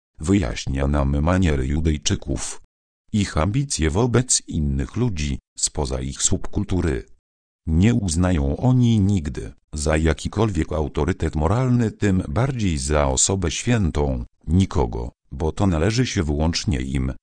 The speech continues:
o boskim pochodzeniu genetycznym". Emmanuel Sfaruk, duchowo Emmanuel Milion. Tak nazywał się, odkąd byli z Marią,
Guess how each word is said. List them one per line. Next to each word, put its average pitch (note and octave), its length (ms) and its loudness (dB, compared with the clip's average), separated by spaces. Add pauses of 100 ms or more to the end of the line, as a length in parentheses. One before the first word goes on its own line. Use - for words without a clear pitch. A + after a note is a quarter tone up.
(120)
o G2+ 160 2
boskim G#2 640 4
pochodzeniu D#2 640 0
genetycznym". D2 880 0 (1000)
Emmanuel G#2 720 4
Sfaruk, - 680 -2 (200)
duchowo F#2 600 0 (180)
Emmanuel E2 760 2
Milion. D2 640 -2 (760)
Tak - 220 2
nazywał E2+ 460 2
się, - 220 -2
odkąd - 480 2
byli G#2+ 340 -2
z E2 120 -2
Marią, C2+ 560 2